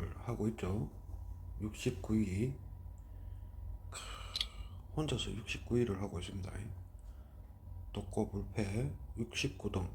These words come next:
육구, 육 보시 육십구 등. 야, 뭔가 좀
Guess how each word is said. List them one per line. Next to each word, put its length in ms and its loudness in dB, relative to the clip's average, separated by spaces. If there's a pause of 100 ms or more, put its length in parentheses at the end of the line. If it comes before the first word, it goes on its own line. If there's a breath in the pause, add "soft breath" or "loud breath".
(380)
육구, 600 0
육 240 0
보시 480 4 (340)
육십구 920 0
등. 260 4 (300)
야, 500 -2
뭔가 260 0
좀 220 0